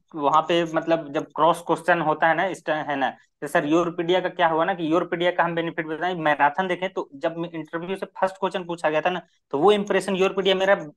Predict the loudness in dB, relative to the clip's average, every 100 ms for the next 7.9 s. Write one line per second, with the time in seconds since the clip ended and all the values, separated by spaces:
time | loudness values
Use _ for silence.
0 | 0 2 4 2 0 0 0 0 2 4
1 | 4 2 2 4 4 2 0 0 -4 -6
2 | -6 -8 -8 -4 -6 -6 _ _ -6 -2
3 | -2 0 -2 -4 _ _ _ -4 -2 0
4 | 0 0 0 -4 -2 -4 -4 -8 -2 0
5 | 0 0 0 2 2 2 2 2 0 2
6 | 2 4 4 4 2 0 -2 -4 -8 -6
7 | 2 2 4 0 -2 -2 -2 -2 -2